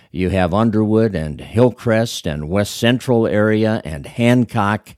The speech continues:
A lot of strong girls teams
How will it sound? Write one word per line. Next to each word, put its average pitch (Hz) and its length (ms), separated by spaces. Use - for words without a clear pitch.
A 80 160
lot 107 240
of 98 100
strong 104 460
girls 104 420
teams 104 580